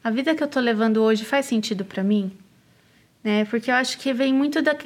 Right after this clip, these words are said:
a nossa busca, ela vem muito do desconforto, de olhar e falar assim, isso não faz sentido mais pra mim. Trabalhar até dez, onze horas da noite,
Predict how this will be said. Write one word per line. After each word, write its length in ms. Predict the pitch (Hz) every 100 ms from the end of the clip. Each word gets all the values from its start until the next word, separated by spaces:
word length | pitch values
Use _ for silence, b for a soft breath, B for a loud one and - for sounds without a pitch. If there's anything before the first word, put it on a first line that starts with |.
| -
a 140 | - 247
nossa 280 | 262 269
busca, 280 | 277 262 -
ela 100 | 285
vem 140 | 269 269
muito 240 | 302 339
do 120 | 320
desconforto, 920 | 311 294 - 285 - 220 202 190 190 190 B B B B
de 120 | 226
olhar 200 | 247 262
e 40 | 285
falar 140 | 302
assim, 160 | 294 277
isso 180 | 277
não 80 | 415
faz 280 | 392 - 302
sentido 360 | 277 226 214 196
mais 220 | 190 190
pra 140 | -
mim. 240 | 190 185 196 - B B B B B B
Trabalhar 460 | 254 247 254 247
até 180 | 277 277
dez, 420 | 233 226 240 254
onze 200 | 247 240
horas 240 | 240 233 220
da 100 | 214
noite, 760 | 208 214 247 262 254 220 202